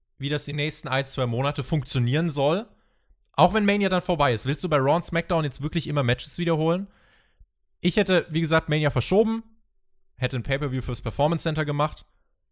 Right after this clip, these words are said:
Und, ähm, alles, was W W E verschiebt an Storylines, das müssen nicht alle Matches sein, es können drei, vier große sein,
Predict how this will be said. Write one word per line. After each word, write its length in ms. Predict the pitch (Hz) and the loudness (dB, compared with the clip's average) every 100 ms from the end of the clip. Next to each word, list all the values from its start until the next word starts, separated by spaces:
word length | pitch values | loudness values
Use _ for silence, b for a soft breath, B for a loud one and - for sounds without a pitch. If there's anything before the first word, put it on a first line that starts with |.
| _ _ | _ _
Und, 500 | - 123 127 123 120 | 0 4 4 2 -2
ähm, 480 | 123 117 120 117 117 - | 0 2 2 0 -4 -4
alles, 320 | - 135 135 127 | -2 0 -2 -4
was 160 | 120 | -4
W 120 | 127 | -2
W 60 | 123 | -2
E 100 | 123 | -2
verschiebt 400 | 120 - 170 165 | -4 -4 -4 -4
an 100 | 143 | -6
Storylines, 440 | - 143 143 139 | -2 -2 -2 -4
das 100 | 107 | -6
müssen 220 | 123 151 131 | -6 -4 -4
nicht 140 | 110 | -4
alle 140 | 143 | -4
Matches 300 | 151 139 135 | -4 -6 -6
sein, 160 | 131 127 | -4 -4
es 80 | - | -6
können 160 | 131 | -10
drei, 200 | 120 120 | -4 -4
vier 220 | 127 131 113 | -4 -6 -6
große 320 | 113 127 123 | -4 -4 -4
sein, 260 | 113 117 | -4 -4